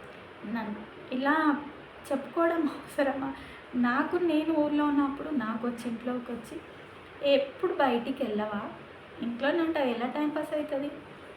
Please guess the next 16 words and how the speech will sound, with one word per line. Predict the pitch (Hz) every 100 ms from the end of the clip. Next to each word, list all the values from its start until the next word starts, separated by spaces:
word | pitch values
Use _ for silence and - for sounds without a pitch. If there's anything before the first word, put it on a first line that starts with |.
| -
నాకు | 220 220 262 285
జనరల్గా | 294 269 247 262
ఎవరి | 247 233 254
గురించి | 254 254 269
ఇట్లాంటి | 269 - 285 285 285
విషయాలు | 254 - 262 262
వస్తే | 233 - 269
నాకు | 262 240 -
తెలియని | 233 240 294 302
ఒకరి | 269 240
గురించి | 233 226 240
మాట్లాడుకోవడం | 233 208 220 214 214 214
అంటే | 214 240
అస్సలు | - - - 254
నచ్చదండి | 262 277 202 175 - 220 190 180 185
మెయిన్గా. | 196 190 190 185 -